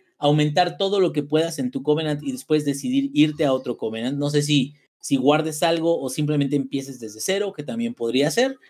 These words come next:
o simplemente lo hagas para conseguir la otra armadura que te iban a dar en ese entonces. Pero, pues, mucha gente lo que va a hacer, va a hacer eso, va a ser,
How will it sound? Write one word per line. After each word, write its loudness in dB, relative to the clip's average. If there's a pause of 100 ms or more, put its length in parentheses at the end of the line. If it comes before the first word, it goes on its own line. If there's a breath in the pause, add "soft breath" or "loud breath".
(200 soft breath)
o 6
simplemente 4
lo 6
hagas 0
para 0
conseguir 0
la 4
otra 4
armadura 2
que -10
te -12
iban -2
a -4
dar -4
en 0
ese -4
entonces. -4 (480)
Pero, 6
pues, 0
mucha 2
gente 2
lo 2
que 0
va 4
a 0
hacer, 0
va 0
a -
hacer -2
eso, -2
va 0
a -6
ser, -2